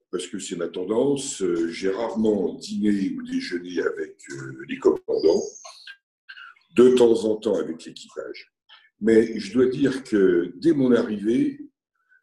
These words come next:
euh, j'ai senti une hostilité, puisqu'un passager est toujours un espion.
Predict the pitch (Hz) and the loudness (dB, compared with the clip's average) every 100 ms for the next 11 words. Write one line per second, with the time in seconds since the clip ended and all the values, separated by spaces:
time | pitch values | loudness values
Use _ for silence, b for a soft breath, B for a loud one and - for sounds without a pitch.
0 | _ _ 95 92 92 90 - 110 104 110 | _ _ -6 -2 -2 -4 -4 -4 -2 -2
1 | 107 139 113 104 - 101 - 202 - 143 | -2 -4 -4 -4 -6 -8 -8 -8 -8 -10
2 | 277 _ _ _ _ B B B B - | -14 _ _ _ _ B B B B -12
3 | 104 110 95 - 104 98 110 - 120 120 | -6 -4 -2 2 2 4 4 4 2 2
4 | 131 139 104 92 104 120 107 107 104 - | 6 6 4 0 -2 0 2 2 0 -4
5 | - | -12